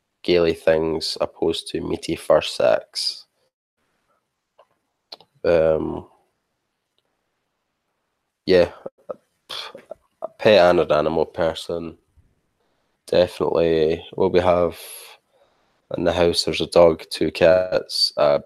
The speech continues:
bearded dragon. Yeah, so, yeah, I think that's it. Yeah, I love them all the same. Um,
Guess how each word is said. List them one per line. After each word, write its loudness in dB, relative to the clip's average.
bearded -4
dragon. -2
Yeah, -4
so, -10
yeah, 0
I -20
think 0
that's 2
it. 4
Yeah, 2
I 6
love 2
them -4
all 2
the -2
same. 0
Um, 0